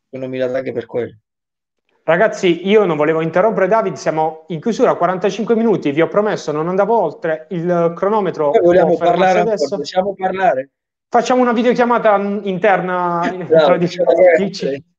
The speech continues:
Speaker 2: ci consigliamo i calciatori, quindi il cronometro
Speaker 1: Bravo.
Speaker 2: si ferma qui, ragazzi, io vi ringrazio, è stato bellissimo per me, mi sono divertito tanto, spero anche voi.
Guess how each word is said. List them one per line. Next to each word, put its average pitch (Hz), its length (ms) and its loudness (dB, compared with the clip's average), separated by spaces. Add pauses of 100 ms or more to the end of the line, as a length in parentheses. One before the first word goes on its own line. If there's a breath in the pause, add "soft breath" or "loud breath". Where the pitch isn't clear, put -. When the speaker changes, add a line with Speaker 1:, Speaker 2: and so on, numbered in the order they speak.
Speaker 2:
ci - 160 -2
consigliamo 202 480 2
i 196 60 0
calciatori, 180 540 0
quindi 170 360 0
il 175 80 -2
cronometro 202 460 -2
Speaker 1:
Bravo. 156 80 -4
Speaker 2:
si 160 80 -8
ferma 156 260 -2
qui, 202 140 0
ragazzi, 170 320 0
io 180 60 0
vi 151 80 -6
ringrazio, 151 420 -2
è 127 40 -12
stato 143 280 -4
bellissimo 160 580 -4
per 151 160 0
me, 208 120 -2
mi 170 120 -2
sono 143 180 -6
divertito 139 420 -6
tanto, 117 300 -8
spero 180 220 -2
anche 165 180 0
voi. 117 240 -6